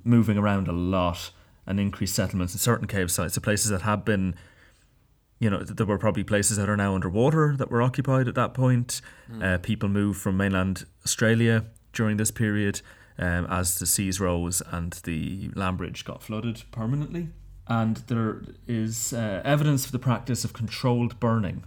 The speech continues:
Speaker 1: of the grass plains, which has had an important ecological impact on Tasmania. So, um, the Aboriginal people did a lot of, they, they used fire technology a lot to control na-, the natural world.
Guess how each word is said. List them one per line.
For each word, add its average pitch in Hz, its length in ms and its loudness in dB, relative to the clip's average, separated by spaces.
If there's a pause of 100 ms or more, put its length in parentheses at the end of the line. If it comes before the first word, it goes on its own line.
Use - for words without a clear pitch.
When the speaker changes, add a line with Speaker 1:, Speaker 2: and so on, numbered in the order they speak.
Speaker 1:
of 85 140 -10
the - 100 -10
grass 95 420 -4
plains, - 640 -10 (640)
which - 380 -6 (140)
has 113 300 -6
had 117 280 0
an 107 60 2
important 101 600 0
ecological 110 600 2
impact 98 380 -2
on 90 80 -4
Tasmania. 87 540 -4
So, 82 240 -4 (520)
um, 90 580 -2 (320)
the 90 260 -4
Aboriginal 95 420 -2
people 95 380 -4
did 90 180 -2
a 90 80 0
lot 98 320 0
of, 92 400 -6
they, 90 120 -4
they 110 280 0
used 107 360 0 (220)
fire 104 460 2
technology 92 680 -2
a 87 100 -4
lot 90 280 -2
to - 80 -10
control 90 640 -2 (320)
na-, 95 280 -2
the 107 80 -6
natural 95 360 -2
world. 131 400 2